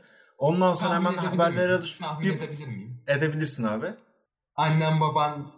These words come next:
Speaker 2: kayboldu. Hiç kimsen kalmadı değil mi? Öyle bir şey
Speaker 1: Hayır,
Speaker 2: söylüyorsun.
Speaker 1: hayır, hayır. Abi
Speaker 2: Ha,
Speaker 1: haberleri
Speaker 2: tamam, söyle.
Speaker 1: açıyorsunuz. Dolar ve euro üç yüz lira olmuş.
Speaker 2: Hayır, bir dakika,
Speaker 1: Bir
Speaker 2: bir
Speaker 1: tane
Speaker 2: dakika.
Speaker 1: PlayStation beş
Speaker 2: Sonra
Speaker 1: almak istersen, almak istersen beş yüz bin lira vermek zorundasın.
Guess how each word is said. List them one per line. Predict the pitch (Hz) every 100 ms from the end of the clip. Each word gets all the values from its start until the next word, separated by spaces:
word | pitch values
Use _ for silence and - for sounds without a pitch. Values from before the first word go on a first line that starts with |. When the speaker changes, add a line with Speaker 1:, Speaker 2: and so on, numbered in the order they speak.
| -
Speaker 2:
kayboldu. | 165 147 135 120 107 113 143
Hiç | 139 123
kimsen | 147 127 135 127 123
kalmadı | 135 120 101 107
değil | 135
mi? | 113
Öyle |
bir | 110
şey | 113
Speaker 1:
Hayır, | 113 104
Speaker 2:
söylüyorsun. | 110 160
Speaker 1:
hayır, | 135 107 113
hayır. | 131 117 120 127 - _ _ _ _ -
Abi | 180 190
Speaker 2:
Ha, | 170
Speaker 1:
haberleri | 165 202 202
Speaker 2:
tamam, |
söyle. | 202 190 170
Speaker 1:
açıyorsunuz. | 226 - 160 196 - - _ _ - 131
Dolar | 170 190 208 185
ve | 190
euro | 185 196 196 226 226 _ -
üç | 185 -
yüz | 190 190
lira | 202
olmuş. | 185 131 131 - - _ _ _ _ _ _ _ _ _
Speaker 2:
Hayır, | 147 185
bir | 180 180
dakika, | 175 175
Speaker 1:
Bir |
Speaker 2:
bir | 170
Speaker 1:
tane | 202 214
Speaker 2:
dakika. | 202
Speaker 1:
PlayStation | 190 180 202 196 196
beş | 196 156
Speaker 2:
Sonra | 180
Speaker 1:
almak | 185 202
istersen, | - - 214 214 202 214 - - - _ _ _ _ -
almak | 147 165 180
istersen | - 196 185 214 196
beş | 190 202 214
yüz | 170
bin | 185 185
lira | 190
vermek | 180 160 139
zorundasın. | 120 117 110 104 -